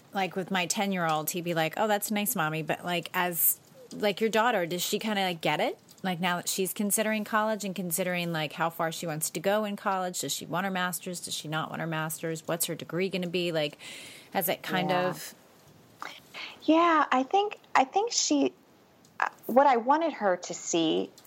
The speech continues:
Speaker 2: uh, most of all, and to kind of take away from my experience, was that,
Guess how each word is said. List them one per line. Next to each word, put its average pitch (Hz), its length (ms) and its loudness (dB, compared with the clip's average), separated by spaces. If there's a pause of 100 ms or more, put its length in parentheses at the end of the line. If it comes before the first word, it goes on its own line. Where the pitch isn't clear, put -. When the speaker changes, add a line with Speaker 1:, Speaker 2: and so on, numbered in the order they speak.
(300)
Speaker 2:
uh, 156 340 2 (180)
most 170 340 4
of 202 100 2
all, 190 220 6
and 170 180 0
to - 80 -8
kind 165 200 0
of 151 60 -10
take - 220 0
away 151 280 6
from - 220 0
my 156 180 4
experience, 247 720 -2 (320)
was 180 160 4
that, 156 380 4